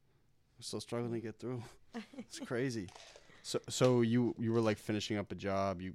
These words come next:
Speaker 1: you didn't get the promotion type shit. So you're like, "All right, I'm gonna go hustle my own thing."
Speaker 2: Yeah, I wanna go do my own thing.
Speaker 1: A-, and so, so since then, has it turned, you think it's turned into, like, what you expected?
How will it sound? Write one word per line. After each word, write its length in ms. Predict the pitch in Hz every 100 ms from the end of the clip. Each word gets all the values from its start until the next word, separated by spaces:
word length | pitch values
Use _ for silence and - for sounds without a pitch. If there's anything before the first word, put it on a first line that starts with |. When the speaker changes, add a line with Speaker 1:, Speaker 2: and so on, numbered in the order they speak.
| -
Speaker 1:
you 80 | 95
didn't 200 | 92 95
get 80 | 92
the 80 | -
promotion 400 | - 90 87 90
type 180 | 98 90
shit. 180 | 98 -
So 100 | 92
you're 80 | 87
like, 100 | 82
"All 60 |
right, 120 | 85 76
I'm 120 | 87
gonna 120 | 87
go 100 | 80
hustle 260 | - 85 87
my 120 | 85
own 140 | 82
thing." 260 | - 87 90 _ _ _ -
Speaker 2:
Yeah, 340 | 240 269 190
I 40 | 170
wanna 180 | 185 185
go 100 | 185
do 120 | 180
my 120 | 170
own 140 | 160
thing. 220 | 156 165 170 - _ - - -
Speaker 1:
A-, 240 | - -
and 120 | 113
so, 640 | - 120 110 101 95 90 - _ -
so 240 | 113 - 104
since 460 | - - 117 -
then, 160 | 104 92
has 120 | 98 92
it 80 |
turned, 200 | - 95 -
you 80 | 98
think 180 | 101
it's 120 | 95 -
turned 200 | 95 87
into, 220 | 87 95
like, 200 | 85 78
what 140 | 90
you 60 | 85
expected? 460 | 82 87 87 90